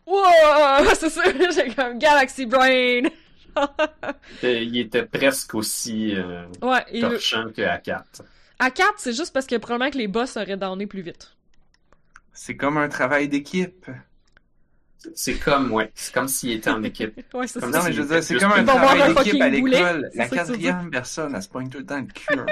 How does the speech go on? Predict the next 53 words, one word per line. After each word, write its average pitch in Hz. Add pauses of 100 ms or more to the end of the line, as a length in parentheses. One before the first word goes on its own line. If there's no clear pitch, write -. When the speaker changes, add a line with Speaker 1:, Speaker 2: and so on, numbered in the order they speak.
Speaker 3:
peu. 139
Speaker 2:
Le, 117
le 110
Speaker 1:
Ça -
Speaker 2:
soleil 127
Speaker 1:
va. 143
Speaker 2:
est 110
chaud 123
aussi. - (540)
Speaker 1:
Ouais. 262 (1500)
Speaker 3:
Non, 185
mais 131
Speaker 1:
<laughs> -
C'est 160
Speaker 3:
là, 170
Speaker 1:
drôle. - (580)
Speaker 3:
non, 131
mais 131
quand 135
je 131
parlais 143
de 131
tra-, 127
de 143
travaux 147
spécifiques, - (260)
Speaker 1:
Mhm. 220
Speaker 3:
où 151
c'est 165
comme, 160
c'est 131
comme 156
n'importe 139
quelle, 151
euh, 127
entreprise, 131
là, 160
quand, 123
quand, 123
compagnie, 131
à -
un -
moment 120
donné, 131
tu 139
sais, -
engager 135
une 139
neuvième 131
personne, 143
ça 127
fait 123
pas 143